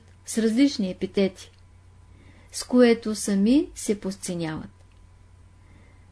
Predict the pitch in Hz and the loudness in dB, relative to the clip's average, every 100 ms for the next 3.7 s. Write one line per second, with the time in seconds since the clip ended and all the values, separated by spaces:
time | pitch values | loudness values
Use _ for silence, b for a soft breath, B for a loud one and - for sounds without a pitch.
0 | b - 190 202 277 294 302 - 269 262 | b -10 -4 0 2 4 2 2 4 4
1 | 254 233 226 208 - - - - 220 220 | 4 0 0 -2 -10 -20 -8 -2 0 2
2 | 214 208 220 220 247 240 196 190 180 202 | 2 0 2 4 2 2 -4 -4 -4 -2
3 | 196 190 - 226 - 208 | -2 -4 -4 -6 -6 -10